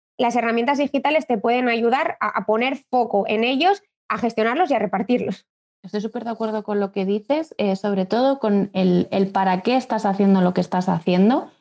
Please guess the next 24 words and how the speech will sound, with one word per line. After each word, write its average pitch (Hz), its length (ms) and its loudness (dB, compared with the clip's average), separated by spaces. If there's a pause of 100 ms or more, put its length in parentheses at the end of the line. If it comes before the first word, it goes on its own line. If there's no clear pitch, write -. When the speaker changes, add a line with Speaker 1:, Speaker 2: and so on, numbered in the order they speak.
(480)
Speaker 2:
Eh, 190 540 0 (540)
evita, 277 500 2
y 294 40 2
esto 277 160 0
lo 277 60 2
hemos 254 140 4
hablado 220 260 4
tú 214 80 2
y 208 40 4
yo 208 60 4
alguna 196 260 2
vez, 185 180 0
evitas 247 420 0
que 262 100 0
hagas 262 320 2
inversiones 247 600 2
poco 247 280 0
inteligentes, 233 640 2
me 226 100 4
da 226 80 2
igual 240 180 0
que 240 100 0
sean 240 160 2
económicas, 233 760 2